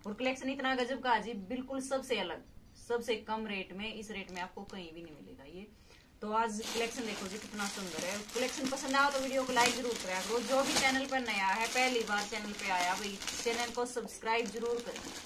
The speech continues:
ताकि आपने मेरी हर नई video का notification मिल जाए और आपने नई नई variety मिलती है। ये देखो जी, बिल्कुल new color आया है और न्यू डिजाइन।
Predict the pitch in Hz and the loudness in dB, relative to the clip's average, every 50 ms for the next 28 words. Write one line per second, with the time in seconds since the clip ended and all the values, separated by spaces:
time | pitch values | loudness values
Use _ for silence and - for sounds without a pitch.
0 | - - - - 233 240 262 262 247 247 254 254 247 247 240 247 233 247 220 233 | -12 -6 -2 -2 0 2 4 4 6 4 4 2 0 -2 0 0 0 0 0 0
1 | 220 226 226 233 226 208 202 190 190 190 190 185 - 185 185 190 190 - 208 202 | -2 -2 -2 -4 -4 -4 -6 -6 -6 -6 -6 -6 -6 -6 -6 -6 -8 -10 -12 -10
2 | - 185 175 - 185 175 175 175 170 175 175 196 214 247 262 - - - - - | -10 -10 -10 -10 -12 -12 -12 -12 -12 -12 -8 -6 -6 -6 -6 -10 -16 -20 -20 -20
3 | - - - - - 180 190 190 190 - 185 190 185 175 190 190 196 196 190 190 | -20 -20 -18 -10 -6 -6 -4 -4 -2 0 0 0 0 -2 -4 -4 -4 -4 -4 -4
4 | 190 185 180 175 175 165 165 165 - 190 254 262 269 - - - - - 135 - | -4 -4 -4 -4 -2 -2 -2 -2 -2 -2 -2 -2 -2 -4 -4 -6 -6 0 0 0
5 | - - - - - - - - - - 185 202 214 202 185 - - - - - | 0 0 -6 -12 -16 -16 -14 -14 -12 -4 0 0 0 0 -2 -4 -6 -10 -10 -8
6 | - - - - - - - - - 190 180 247 254 262 277 277 269 269 285 294 | -6 -4 -2 -2 -2 -2 -4 -10 -8 -4 -2 -2 -2 -2 0 0 2 4 4 4
7 | 311 - 277 262 240 220 202 190 190 185 196 233 233 220 240 262 262 - - - | 2 2 2 4 4 4 6 4 4 4 2 2 2 2 2 0 -2 -6 -10 -10
8 | - - - - - - - - - - - - - - - - - - - - | -10 -10 -8 -8 -6 -6 -6 -6 -8 -8 -10 -8 0 0 0 0 0 -6 -12 -8
9 | - - 214 208 208 226 240 247 254 226 214 214 - 226 269 262 | -4 -2 0 0 0 0 0 0 0 0 0 0 -2 -4 -6 -4